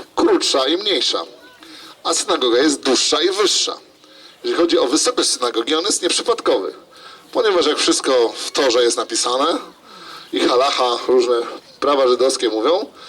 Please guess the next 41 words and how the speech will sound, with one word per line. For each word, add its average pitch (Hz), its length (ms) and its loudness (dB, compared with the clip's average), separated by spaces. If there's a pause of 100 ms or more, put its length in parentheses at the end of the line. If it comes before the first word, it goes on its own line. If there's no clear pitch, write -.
(340)
że 262 160 2
dom 180 200 0
Boga 143 220 0
powinien 151 260 0
być 156 140 2
najdu-, 180 360 0
największy 208 360 0
w 127 60 -4
okolicy. 107 440 -4 (420)
W - 60 -2
momencie 147 340 0
budowy, 139 580 0 (200)
kiedy 117 200 -4
nie 131 120 -2
było 165 160 4
jeszcze - 220 0
kościoła 120 540 0
ewangelickiego, 117 920 -2 (460)
a 120 340 0
kościół 147 260 0
świętego 123 360 -2
Mikołaja, 123 520 0 (420)
napomknąłem 143 580 0
ledwo 113 240 0 (160)
państwu, - 320 -2
bo 113 200 0 (200)
nie 135 120 -6
ma 135 100 2
na 120 80 2
wszystko - 300 -2
czasu, 131 260 0
żeby 120 220 0
powiedzieć, 131 460 0 (500)
ale 135 180 0
tak 135 120 0
naprawdę 143 380 0
dzwonnica 127 480 0
ma 131 100 2
dopiero 131 300 2
od 117 100 0
roku, 127 280 0